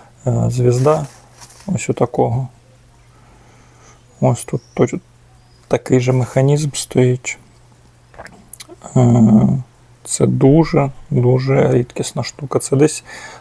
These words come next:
тридцяті, кінець тридцятих. Тобто, якщо я не помиляюсь, годинники Звізда почав випускатися в тридцять сьомому році.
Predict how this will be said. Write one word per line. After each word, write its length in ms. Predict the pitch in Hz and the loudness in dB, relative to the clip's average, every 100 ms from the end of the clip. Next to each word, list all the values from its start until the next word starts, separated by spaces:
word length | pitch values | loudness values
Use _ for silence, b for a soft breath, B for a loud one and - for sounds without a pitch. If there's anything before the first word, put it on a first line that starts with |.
| B | B
тридцяті, 720 | - 127 120 - 131 131 - 131 | -4 -2 -2 -2 0 0 -2 -8
кінець 380 | - 123 127 - | -2 0 -2 -4
тридцятих. 560 | 143 - - 196 - | -4 -2 -4 -6 -8
Тобто, 300 | - 127 - | -12 -12 -2
якщо 260 | 131 - 139 | -2 -2 -2
я 60 | 120 | 0
не 80 | |
помиляюсь, 500 | - 127 127 131 131 | 0 0 2 4 4
годинники 720 | 117 120 127 123 117 - 123 120 B B B B | 4 2 2 2 -2 -4 -6 -8 B B B B
Звізда 380 | 131 120 120 127 | -4 0 0 0
почав 340 | 123 - - 123 | -2 -4 -4 0
випускатися 720 | 127 - - - - - - | 2 2 -2 -2 -4 -4 -8
в 40 | |
тридцять 280 | - 127 - | 0 0 0
сьомому 400 | - 127 120 123 | -2 0 2 2
році. 380 | 139 156 - | 2 0 -2